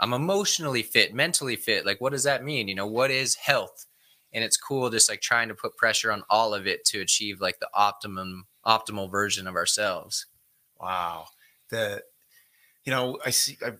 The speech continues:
Speaker 2: you've heard me say this before, but people come in here sometimes and they wanna get abs and they talk all these aesthetic reasons. And, um, the thing is, is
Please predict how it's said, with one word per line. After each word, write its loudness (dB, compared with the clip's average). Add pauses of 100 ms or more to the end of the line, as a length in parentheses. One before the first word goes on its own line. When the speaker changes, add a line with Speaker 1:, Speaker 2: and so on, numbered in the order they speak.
Speaker 2:
you've -6
heard 0
me -2
say 2
this -2
before, 0
but 0
people 0
come 2
in 4
here 2
sometimes 0 (380)
and 0
they 2
wanna 0
get 2
abs 2
and -14
they -10
talk 0
all 0
these -2
aesthetic -2
reasons. -4 (880)
And, -2
um, -2 (1200)
the -8
thing 0
is, 4
is -2